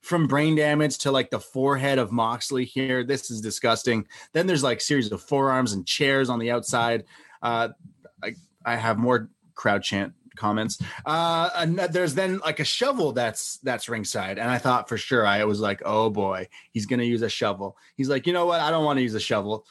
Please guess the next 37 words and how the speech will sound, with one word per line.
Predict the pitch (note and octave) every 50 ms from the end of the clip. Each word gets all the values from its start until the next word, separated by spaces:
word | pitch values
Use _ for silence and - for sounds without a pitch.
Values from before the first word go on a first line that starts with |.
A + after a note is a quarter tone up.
| _ _ _ _
Drops | - F3+ G3 G3+ D#3+ -
the | D3
shovel. | - - F3+ E3+ C3 A2 G#2 G#2+ G#2+ - _ _ _ _ _
Then | - C#3+ C3
Brain | C#3 D3+ D#3+ D#3
Damage | D3+ D3 C#3+ C#3 B2+ -
picks | - G3 D#3 - -
up | D3+ C#3 - - - _ _ _ _ _ _ _ _
a | D3 D3+ D3+ C#3+ - - _ _
sword. | - - - - - E3+ D#3+ C#3+ A#2 F#2+ E2 D#2+ - - _ _ _ _ _ _ -
<laughs> | - - - - - - - - _ _ _ - - D#3 - -
Yes, | B2 A#2+ E3 D3 G2 - - - - - -
a | C#3+ D#3 D3+
fucking | D3+ - - G#3+ G#3+ G#3+ A3 A3 G#3+ G3
sword | E3 - - - A3 G3 E3+ C#3+ C3 A#2+ A#2+
in | C#3+ D3 D3 D3+
a | D3+ C#3
wrestling | C3 D3 D3 C#3 - C3+ C3 A#2 G#2+
match. | G#2 G2 F#2 F#2 F2+ - - -
Uh, | C3+ C#3 C#3+ C#3+ D3 D3 C3+
but | C3 A#2 D#3+ D#3+ D#3 - - -
as | D3 E3 F3 D3+
he's, | F3+ E3 C3+
like, | D3+ C#3+ B2+ A2 F#2
u-, | A2+ B2 C3+ E3
using, | G#3+ F#3 C#3 C#3 D#3 E3 D3+ C#3+ C3+ C3+ A#2+ A#2+ A#2+
about | - G#2+ B2+ D3 D3+
to | - C3
use | G#2+ G2+ G2+ F#2 F#2+
it, | G#2 A#2 A#2 - - - - - -
Moxley | C3 C#3 C3+ - - - E3+ D#3+ C#3 B2 - _ _ _ _ -
comes | - D3+ C#3+ C3 C#3+
at | C3+ C3+ C3+
him | B2+ B2+
with | B2+ B2 -
a | B2 G2+ E2+ - _
belt | - D3+ D3+ C3 G2+ G#2+ A2 -